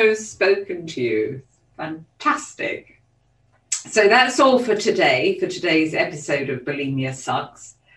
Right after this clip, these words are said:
So thanks for listening. And thank you, Jacqueline, for joining me today and sharing your heartfelt journey.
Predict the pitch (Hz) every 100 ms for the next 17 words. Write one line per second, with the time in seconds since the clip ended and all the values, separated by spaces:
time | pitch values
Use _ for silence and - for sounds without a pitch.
0 | _ - 185 180 180 226 247 254 - -
1 | 214 208 220 226 156 131 123 196 247 -
2 | _ _ _ 160 170 196 214 220 226 240
3 | 240 247 233 220 214 214 202 - 214 214
4 | 208 196 - - 196 196 190 185 175 170
5 | - 190 196 196 196 185 160 - - -
6 | 180 - - - _ - - - _ _
7 | - 156 127 82 - -